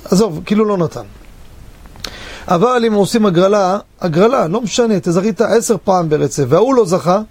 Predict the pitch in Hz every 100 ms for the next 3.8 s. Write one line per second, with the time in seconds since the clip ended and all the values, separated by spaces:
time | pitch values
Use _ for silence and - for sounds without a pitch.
0 | - - - - - - - - - 196
1 | 240 240 247 208 185 247 240 226 202 214
2 | 247 285 240 247 240 226 214 240 311 294
3 | 202 202 208 180 165 151 170